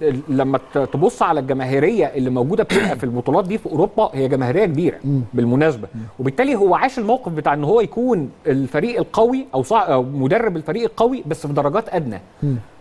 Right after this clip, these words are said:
Speaker 1: انما في العالم بقى بتاع التاكتكس بتاع كره القدم الاحترافيه، هو ما لعبش الحته دي قبل كده، وبالتالي هو ده اكتر رهان
Speaker 2: ما لعبش
Speaker 1: أنا
Speaker 2: حته ان
Speaker 1: أقلق
Speaker 2: هو
Speaker 1: منه.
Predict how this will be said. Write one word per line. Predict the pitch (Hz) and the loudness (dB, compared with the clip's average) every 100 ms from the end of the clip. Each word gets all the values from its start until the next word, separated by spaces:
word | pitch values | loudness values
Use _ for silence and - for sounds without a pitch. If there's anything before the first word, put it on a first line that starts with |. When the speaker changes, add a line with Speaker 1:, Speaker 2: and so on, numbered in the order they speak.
| - - - | -20 -12 0
Speaker 1:
انما | 151 269 247 | 2 2 0
في | 180 | 0
العالم | 156 143 139 139 165 226 190 170 | -2 0 0 2 4 4 2 0
بقى | 185 170 | 0 0
بتاع | 151 135 | 0 0
التاكتكس | 139 131 131 127 127 120 - - 160 135 - | 0 -2 -2 -2 0 0 0 -2 -4 -8 -8
بتاع | 131 147 123 | -6 -2 -2
كره | - 202 - | 0 0 0
القدم | 170 - 190 175 156 | -4 -2 -2 -2 0
الاحترافيه، | 135 131 131 135 131 131 127 - 147 139 220 269 285 294 - _ - | 0 2 2 2 2 0 -4 -4 -2 0 2 2 0 -2 -14 _ -6
هو | 143 165 | 0 2
ما | 170 | 2
لعبش | 160 175 247 190 | 2 0 -2 -4
الحته | 151 208 151 | -6 -4 -2
دي | 190 | -2
قبل | 123 120 | -4 -2
كده، | 123 - - | -4 -4 -8
وبالتالي | 139 139 240 254 | -2 0 2 2
هو | 240 254 | 2 2
ده | 214 - - | 2 2 0
اكتر | - - 180 | -2 -2 -2
رهان | 147 156 208 269 | 0 0 2 2
Speaker 2:
ما | 302 - - | 0 -6 0
لعبش | 151 160 | 0 2
Speaker 1:
أنا | 165 | -2
Speaker 2:
حته | 135 | 0
ان | - | 0
Speaker 1:
أقلق | 160 180 | 2 4
Speaker 2:
هو | |
Speaker 1:
منه. | 165 | 4